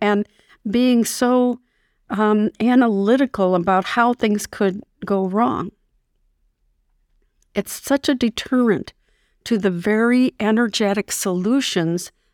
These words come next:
that we long for. It's a deterrent to the energy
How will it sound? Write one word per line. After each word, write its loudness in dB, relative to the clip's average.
that 0
we 2
long 0
for. -10
It's -4
a 0
deterrent -2
to -4
the -4
energy -2